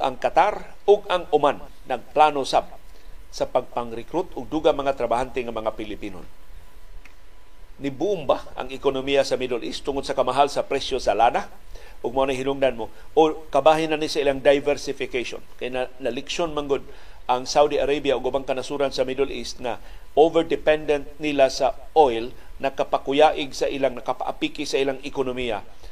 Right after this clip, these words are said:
sa dihang ni barato pag-ayo ang presyo sa lana. So karon mo diversify sila. Aron nga gawas pa ang lana, hapit na baya ni malaos kay inig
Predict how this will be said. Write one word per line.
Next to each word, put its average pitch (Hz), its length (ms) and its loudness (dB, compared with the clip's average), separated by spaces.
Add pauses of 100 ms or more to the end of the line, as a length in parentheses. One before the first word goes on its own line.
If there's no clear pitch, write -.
(120)
sa - 160 0
dihang 143 220 0
ni 131 80 -2
barato 139 400 4
pag-ayo 139 400 4
ang 113 80 -2
presyo 131 320 -4
sa 110 160 -2
lana. 113 340 -2
So - 140 -6
karon 147 260 4
mo 127 140 -2
diversify 131 720 2
sila. 113 260 -2 (300)
Aron 127 320 0
nga 113 160 -2 (880)
gawas 156 300 4
pa 135 160 4
ang 135 100 -4
lana, 156 280 6
hapit 156 360 -2
na 143 80 0
baya 143 240 2
ni 139 80 -6
malaos 139 640 -4 (460)
kay 143 160 4
inig 135 340 -4